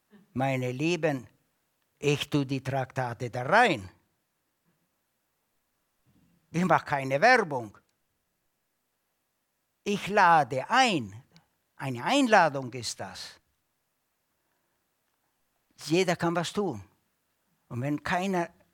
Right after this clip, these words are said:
nicht einmal das tun kann, dann kann er beten. Beten,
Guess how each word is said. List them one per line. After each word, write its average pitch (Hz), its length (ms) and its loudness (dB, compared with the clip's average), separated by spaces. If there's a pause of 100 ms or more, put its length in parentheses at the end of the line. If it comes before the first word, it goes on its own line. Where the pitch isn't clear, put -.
(800)
nicht 185 260 -6
einmal 180 260 0
das - 360 2
tun 180 300 -4
kann, 107 340 -10 (600)
dann 190 200 2
kann 196 240 0
er 175 100 2
beten. 185 920 2 (1500)
Beten, 202 720 2